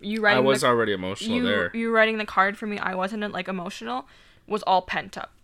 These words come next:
Speaker 1: One for Sam was when I, like, broke down
Speaker 2: Oh my
Speaker 1: and I
Speaker 2: God.
Speaker 1: started. Stop. Yes, okay.
Speaker 2: I didn't see that before.
Speaker 1: Okay, yeah, I thought you
Speaker 2: Big
Speaker 1: did.
Speaker 2: Mouth season
Speaker 1: I
Speaker 2: five coming November
Speaker 1: saw.
Speaker 2: fifth. Just telling our
Speaker 1: Okay.
Speaker 2: listeners, I know some of them are big fans of Big Mouth.
Speaker 1: Mm-hmm.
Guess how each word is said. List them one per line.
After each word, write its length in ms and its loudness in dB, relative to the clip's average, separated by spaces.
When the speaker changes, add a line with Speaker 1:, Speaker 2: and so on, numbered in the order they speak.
Speaker 1:
One 360 4
for 160 -2
Sam 440 0
was 340 -8
when 200 -6
I, 100 -2
like, 180 -6
broke 200 0
down 200 4
Speaker 2:
Oh 80 12
my 140 12
Speaker 1:
and 60 10
I 20 -2
Speaker 2:
God. 340 12
Speaker 1:
started. 160 -2
Stop. 220 -6
Yes, 300 -4
okay. 400 -12
Speaker 2:
I 80 6
didn't 220 6
see 180 6
that 200 8
before. 420 6
Speaker 1:
Okay, 180 2
yeah, 180 0
I 60 -4
thought 200 -6
you 120 -8
Speaker 2:
Big 140 12
Speaker 1:
did. 60 2
Speaker 2:
Mouth 200 10
season 300 6
Speaker 1:
I 100 12
Speaker 2:
five 220 10
coming 240 12
November 300 12
Speaker 1:
saw. 180 8
Speaker 2:
fifth. 220 -4
Just 200 -8
telling 280 4
our 140 8
Speaker 1:
Okay. 80 6
Speaker 2:
listeners, 580 8
I 100 2
know 200 4
some 220 2
of 60 2
them 80 2
are 80 2
big 220 0
fans 760 -2
of 380 6
Big 140 4
Mouth. 540 -4
Speaker 1:
Mm-hmm. 360 -10